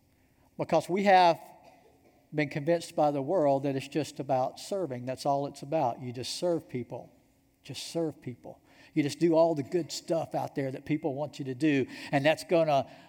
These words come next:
fulfill your role. But that's not what the service is about. It's not just serving people for the sake of serving people. It's serving people in a way that points them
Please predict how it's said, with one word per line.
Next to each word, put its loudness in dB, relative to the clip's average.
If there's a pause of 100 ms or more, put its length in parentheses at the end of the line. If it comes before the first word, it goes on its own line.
(440)
fulfill 2
your -2
role. 2 (120)
But -6
that's 2
not 0
what 0
the -10
service -4
is -8
about. -4 (1300)
It's -10
not -2
just -8
serving -4
people -6
for -16
the -6
sake -6
of -14
serving -10
people. -18 (1080)
It's -2
serving -2
people -4
in -4
a -2
way 0
that -8
points -6
them -10